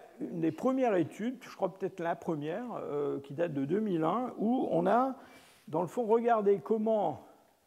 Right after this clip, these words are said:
euh, combien il y avait de, euh, quel était le temps de formation, ici en abscisse, par rapport à l'épaisseur de l'émail dans différents groupes fossiles. Et vous avez ici à gauche,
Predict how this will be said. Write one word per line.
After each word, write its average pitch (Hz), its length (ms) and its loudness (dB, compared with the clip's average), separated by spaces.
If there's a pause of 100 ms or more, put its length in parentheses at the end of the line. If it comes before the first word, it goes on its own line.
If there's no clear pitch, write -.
(140)
euh, 143 220 -2
combien 233 380 -2
il 196 60 -2
y 190 60 2
avait 190 300 2
de, 139 360 0 (440)
euh, 135 440 -6
quel 208 160 2
était 220 220 0
le 147 160 4
temps 269 200 4
de 254 80 -2
formation, 202 760 0 (800)
ici 180 360 -10
en 165 140 -6
abscisse, 190 500 -8
par 180 180 -2
rapport 185 320 2
à 147 60 4
l'épaisseur 208 560 2
de 160 60 -2
l'émail 175 500 2 (300)
dans 156 120 2
différents 190 460 2
groupes 170 260 -2
fossiles. 233 560 -4 (800)
Et 143 80 0
vous 214 280 2
avez 233 260 4
ici 220 280 -2
à 208 120 4
gauche, 202 540 0